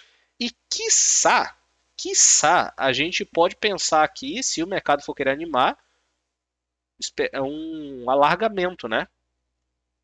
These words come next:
Um alargamento aqui, ó. Será que esse ativo vai vir buscar a parte alta? Vai saber, né?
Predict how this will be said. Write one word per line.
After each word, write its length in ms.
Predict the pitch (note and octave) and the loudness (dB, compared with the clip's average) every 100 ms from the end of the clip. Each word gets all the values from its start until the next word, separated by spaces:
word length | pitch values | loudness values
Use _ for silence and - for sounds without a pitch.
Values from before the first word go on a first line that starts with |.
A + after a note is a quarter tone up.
| _ _ _ _ - | _ _ _ _ -10
Um 80 | |
alargamento 680 | A2+ A2+ C#3 C#3 B2 C#3 D#3 | -4 0 2 0 0 -4 -6
aqui, 260 | A#2 - A3+ | -10 -4 2
ó. 200 | G#3 G2 _ _ _ _ _ _ | 2 0 _ _ _ _ _ _
Será 260 | - A2+ C#3 | -4 0 0
que 100 | B2 | 0
esse 240 | C3 A#2 | -2 0
ativo 300 | A2 - A#2+ | -2 -2 -2
vai 100 | A2+ | -2
vir 100 | A#2+ | -2
buscar 260 | A2+ - A2+ | -6 -2 -2
a 40 | |
parte 260 | - - C#3+ | -2 0 4
alta? 240 | C#3 - _ _ - | 4 2 _ _ -12
Vai 100 | G#2 | -8
saber, 400 | - A2+ G#2+ F#2+ | -4 -4 -6 -6
né? 180 | G#2+ | -4